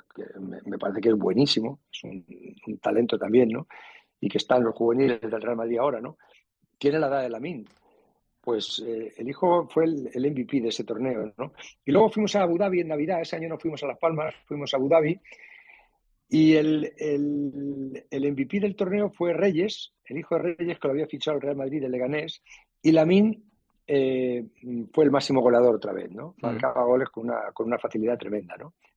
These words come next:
Speaker 1: Y luego, pues, mm, fui llamando, un poco un caso parecido al de Iniesta, porque me parecía que era bu-, que era buenísimo, ¿no? Y me dijeron que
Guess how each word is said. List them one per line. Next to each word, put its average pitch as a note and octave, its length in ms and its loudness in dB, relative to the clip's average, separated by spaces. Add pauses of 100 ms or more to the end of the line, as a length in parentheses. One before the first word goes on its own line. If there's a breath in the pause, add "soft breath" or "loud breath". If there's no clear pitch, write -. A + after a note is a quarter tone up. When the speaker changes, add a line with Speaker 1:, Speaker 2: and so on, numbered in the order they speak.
(880)
Speaker 1:
Y D3 200 6
luego, G3+ 320 6
pues, F3+ 400 2
mm, D3+ 320 -8 (920)
fui F#3 140 6
llamando, F#3 460 6
un E3 220 -8
poco D#3+ 440 -4
un D3+ 120 -8
caso - 420 -6
parecido D#3 320 2
al D3 60 2
de C#3+ 40 4
Iniesta, D#3+ 260 0
porque C#3+ 180 0
me B2+ 60 -2
parecía B2 400 -2
que B2 60 0
era B2 100 0
bu-, - 200 -6
que B2+ 100 -4
era A#2+ 60 2
buenísimo, A#2 420 -4
¿no? D#3 160 -12 (720 soft breath)
Y C#3 80 2
me C#3 120 4
dijeron E3 420 2
que D#3 400 2